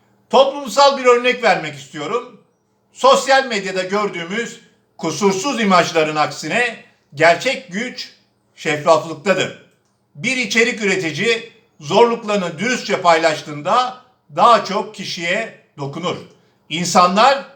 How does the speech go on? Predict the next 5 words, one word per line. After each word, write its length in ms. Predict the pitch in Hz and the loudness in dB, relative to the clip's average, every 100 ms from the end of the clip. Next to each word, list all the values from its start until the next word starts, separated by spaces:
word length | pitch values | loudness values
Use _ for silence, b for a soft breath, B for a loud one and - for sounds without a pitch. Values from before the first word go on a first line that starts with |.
| _ _ _ | _ _ _
kusur 420 | - 175 269 269 226 | -12 -8 -4 -4 -2
ve 100 | 202 | 2
zaaf 360 | 196 220 - | 6 6 6
paylaşımıyla 920 | 175 160 156 156 151 151 196 165 - _ _ _ 143 | 2 2 -2 -8 -12 -6 -2 -2 -6 _ _ _ 4
rahatlar. 640 | 170 170 - 185 127 - | 6 6 2 -2 -2 -4